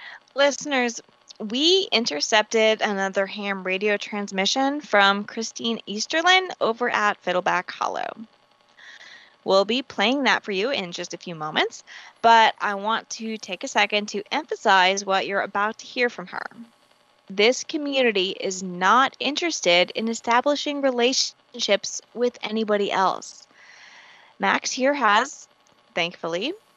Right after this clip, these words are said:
pretty much given up on trying to set something up with them. But it sounds like other people might still want to get something going.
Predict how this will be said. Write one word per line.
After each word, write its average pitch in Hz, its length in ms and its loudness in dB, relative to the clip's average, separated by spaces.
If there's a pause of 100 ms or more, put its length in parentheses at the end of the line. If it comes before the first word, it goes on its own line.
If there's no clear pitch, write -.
(360)
pretty 392 340 -2
much 359 340 0
given 269 240 -2
up 208 240 2
on 190 240 -4
trying 185 400 -4
to 190 100 -4
set - 380 -4
something 175 260 -8
up - 160 0
with 190 120 -8
them. - 340 -8 (600)
But 247 280 2
it 247 160 0
sounds 240 340 -4
like 214 280 0 (100)
other 254 240 0
people 202 340 -2
might 185 480 -2
still 240 480 0
want 208 280 0
to 202 60 -14
get 175 200 -10
something 196 320 -8
going. 269 420 0